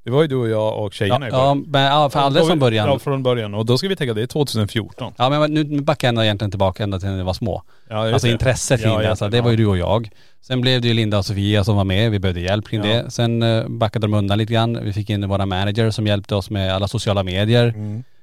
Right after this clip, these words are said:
Speaker 2: Ehm, och etablerade det här med shoppen. För det kom ju också, så fort vi började visa grejer, kläder, utrustning, bara, "Men var ska man köpa det här?"
Speaker 1: Ja.
Speaker 2: Och då, vi hade ju någon enkel hemsida först, men så ju-, byggdes det här om och nu, alltså laxton punkt se-sidan är ju grym, för där finns ju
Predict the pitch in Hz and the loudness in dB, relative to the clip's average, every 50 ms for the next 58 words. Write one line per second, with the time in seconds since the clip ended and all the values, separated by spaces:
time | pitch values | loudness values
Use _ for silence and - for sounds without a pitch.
0 | - - - 101 98 98 95 95 95 92 92 95 95 92 92 92 90 92 - 104 | -20 -14 -8 -4 -2 0 0 0 0 0 -2 -2 -4 -6 -6 -6 -8 -6 -4 -2
1 | 101 98 95 95 - 110 - - 104 104 104 98 98 98 98 98 92 - 95 95 | 0 0 0 -2 -2 -2 -2 -2 0 0 0 0 0 0 -2 -2 -2 -4 -4 -4
2 | 101 98 82 - - 123 - - - - 113 95 87 113 113 - 143 151 156 123 | -4 -4 -4 -2 -2 -2 -2 -4 -6 -4 -2 0 2 0 0 2 2 2 0 0
3 | - - - 156 127 101 95 - 127 113 - - - 170 151 135 123 113 123 123 | -2 -2 0 0 0 0 -2 -4 -4 -2 -2 -2 -2 0 2 2 2 2 0 -2
4 | 113 - - 147 139 113 98 87 85 85 85 - - - 131 143 143 120 98 92 | -2 0 0 2 2 2 2 0 -2 -4 -6 -6 -2 0 2 2 2 2 2 0
5 | 90 104 120 117 101 - 110 117 110 - - 90 90 85 104 131 135 135 139 - | 0 0 0 0 0 2 2 2 2 0 -6 -6 -4 -4 -2 -2 0 -2 -2 -2
6 | - 143 127 - 131 - - 120 117 131 127 - - - - - - 110 104 92 | 0 -2 0 0 0 0 2 0 2 0 0 -2 -6 -10 -18 -20 -16 -12 -10 -10
7 | 90 98 101 - - - - 120 113 123 123 123 123 123 120 113 - - 113 110 | -10 -12 -16 -20 -20 -16 -8 -2 0 2 2 4 2 2 0 -2 -2 -2 0 2
8 | 120 113 101 120 127 120 110 104 98 95 104 98 104 98 92 - 98 92 98 95 | 2 2 2 2 0 0 0 0 -2 -2 -4 -4 -4 -4 -4 -4 -4 -2 -2 -4
9 | 87 104 95 90 85 98 95 - - - 95 95 - 110 104 110 113 - - - | -2 -4 -4 -4 -4 -4 -6 -8 -6 -8 -8 -6 -4 -6 -6 -6 -6 -8 -8 -8
10 | 113 113 110 104 107 95 - - 98 95 90 98 101 95 90 90 95 104 113 107 | -4 -4 -2 -2 -2 -2 -2 -2 -2 0 0 0 0 0 -2 -2 0 0 2 0
11 | 95 - 104 98 104 113 110 - - - - 95 - 98 92 - 107 98 - - | 0 0 -2 -2 -2 -2 -2 -4 -6 -6 -6 -4 -2 -4 -4 -2 -4 -6 -4 -4
12 | 107 - 131 131 110 98 98 95 95 92 92 - - 113 104 110 120 127 117 95 | -4 -2 0 0 0 2 0 0 -2 -2 -4 -4 -6 -4 0 2 4 4 2 0
13 | 85 - 104 110 110 101 - 120 127 131 120 95 - 98 | -2 -2 -2 -2 -2 -2 -2 -2 0 0 -2 -2 -4 -8